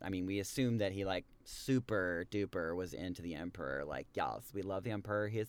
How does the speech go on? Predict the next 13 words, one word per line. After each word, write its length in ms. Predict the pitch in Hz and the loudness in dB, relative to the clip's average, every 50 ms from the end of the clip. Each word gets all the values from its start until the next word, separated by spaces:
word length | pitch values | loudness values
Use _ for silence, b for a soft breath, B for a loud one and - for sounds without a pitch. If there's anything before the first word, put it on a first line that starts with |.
| - - | -2 -6
awesome. 480 | - 82 87 - - 53 50 76 101 - b b b b b b b b | -6 -6 -4 -6 -8 -6 -6 -8 -8 -10 b b b b b b b b
I 60 | - 135 | 4 6
mean, 240 | 147 143 135 127 127 - - - | 8 8 6 6 4 -2 -6 0
we 140 | 160 175 | 6 6
assume 240 | 147 117 - 117 95 | 6 6 6 4 2
that. 100 | 90 87 92 | 4 2 2
We 60 | 107 | 2
don't 160 | 110 98 85 | 2 2 2
really 160 | 92 87 85 | 0 -2 -2
know 140 | 78 69 60 | -2 -2 -4
that. 200 | 62 58 - - - b b b b b b b - | -4 -4 -6 -8 -10 b b b b b b b 2
But, 260 | - 120 113 107 92 - _ _ - | 6 8 8 8 8 4 _ _ 2
um, 680 | 107 110 107 101 95 95 92 90 87 90 90 87 90 | 4 6 6 6 6 4 4 2 0 0 -2 -2 -4